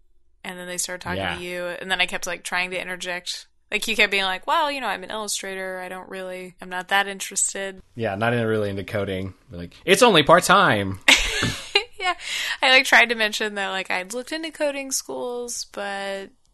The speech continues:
Speaker 1: you know, most of them are full-time, and, like, I can't quit my job.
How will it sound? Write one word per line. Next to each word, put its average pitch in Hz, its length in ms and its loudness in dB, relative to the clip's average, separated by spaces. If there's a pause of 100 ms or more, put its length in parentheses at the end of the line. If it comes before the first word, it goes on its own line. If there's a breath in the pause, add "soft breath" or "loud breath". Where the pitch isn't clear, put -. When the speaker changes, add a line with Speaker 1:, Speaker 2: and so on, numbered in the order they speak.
Speaker 1:
you 208 140 -14
know, 185 160 -10
most 185 300 -6
of 190 60 -12
them 180 140 -10
are 180 80 -6
full-time, 220 800 -6
and, 190 140 -12
like, 185 180 -14
I 185 60 -10
can't - 320 -14
quit - 200 -14
my 185 120 -10
job. 180 640 -12